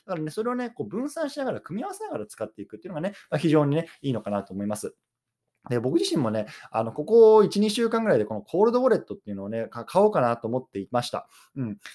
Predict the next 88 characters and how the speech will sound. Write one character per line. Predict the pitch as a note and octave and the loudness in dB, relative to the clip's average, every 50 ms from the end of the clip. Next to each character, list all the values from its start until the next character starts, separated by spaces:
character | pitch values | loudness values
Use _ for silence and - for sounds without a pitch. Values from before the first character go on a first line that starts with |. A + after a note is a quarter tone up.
| - _ - | -12 _ 2
で、 | D3 C#3+ C#3+ C#3 D3 | 6 6 6 6 6
あ | C#3+ | 4
の | C#3+ D3+ | 2 0
ね、 | D3 C#3+ | -2 -2
実 | C3+ E3 G3+ D4 | -4 -2 2 2
は | A#3 E3 | 2 2
ね、 | D3+ - | 2 0
こ | - B3+ D4 | -2 -2 0
う | D4+ | 0
い | D4+ | 0
う | D#4+ | 0
ニ | D#4 | 0
ュ | C#4+ | -2
ー | |
ス | - - | -2 0
が | B2 G#2 G2+ | 0 0 0
あ | A#2 | 0
る | A#2 A2+ | -2 -4
の | G#2 F#2+ | -4 -4
を | |
ご | F#2+ A2+ | -4 -4
存 | C#3+ F3 D#3 | -2 -2 -4
知 | A2 | -4
で | F#2 F2+ | -6 -8
す | - | -10
か？ | - E2 - _ _ _ _ - | -14 -16 -16 _ _ _ _ -6
あ | C#3 C3+ | -4 -2
の、 | E3+ G#3 | 0 0
今 | G3+ C#3+ | 0 0
ね、 | G#2+ F#2+ - | -2 -4 -6
カ | - - B3 | -6 -2 -2
ナ | E4 F4+ | 0 0
ダ | - A#2+ | 0 -2
の | A2 G#2 | -2 -2
方 | A2+ A2 G2 | -4 -6 -6
で | F#2+ | -6
ね、 | G2 G#2 G2+ | -6 -8 -8
す | - - - E3+ | -8 -8 -8 -8
ご | C#4 C#4 | -6 -6
く | - - | -6 -6
ね、 | A2+ G#2 G2 | -6 -6 -6
あ | F#2+ G2+ G#2 | -6 -6 -6
の、 | G#2 G#2+ G#2 | -4 -2 0
デ | D#3+ | 0
モ | F3 D#3+ A2+ G2+ | 0 0 0 -2
が | G#2+ G#2+ | -2 -4
起 | - | -6
き | - | -8
て | G#2+ | -10
る | F#2 F2+ _ | -10 -10 _
っ | - | -12
て | - | -10
い | G#2 | -8
う | G2+ | -8
ニ | G#2 | -8
ュ | F#2+ | -10
ー | |
ス | - G2 | -12 -14
な | F2+ | -18
ん | F2+ | -18
で | F#2 | -18
す | - - | -12 -8
ね。 | F#3 A3 A#3+ - - - - - _ - | -6 -6 -6 -8 -12 -20 -20 -20 _ -4
で、 | F#3+ F#3+ F#3+ F#3 F3+ | -2 0 0 0 0
あ | F3 E3+ F3 | 0 0 0
の、 | E3+ E3 D#3+ D#3 | 0 0 -2 -2
こ-、 | - - E3 - - _ _ _ _ _ _ _ _ _ _ - - C#3+ C3+ | -4 -6 -10 -10 -10 _ _ _ _ _ _ _ _ _ _ -20 -20 -20 -12
具 | D3 C3+ D#3 | -6 -4 2
体 | G#3 G#3+ G#3 | 2 2 2
的 | G#3 G#3 | 2 0
に | G#3 | -2
言 | D#3 | -4
う | G#2 | -4
と、 | - | -4
例 | A#2+ B2 | -4 -2
え | |
ば | G#2+ G#2 G2 | -2 -4 -6
さ、 | F#2+ F2 | -6 -8
ア | F#2+ | -6
メ | A2 A#2 | -4 -2
リ | B2 C3 | -2 -2
カ | D3+ C#3+ | -2 -2
と | C#3+ D3 | -2 -4
か | B2 G#2 | -6 -8
の | F#2 | -10
国 | - - A2 - _ | -10 -14 -16 -12 _
境 | - C3+ B2+ B2+ | -2 -2 0 0
で、 | D3 G3 G3 B2+ - | 0 0 0 0 -2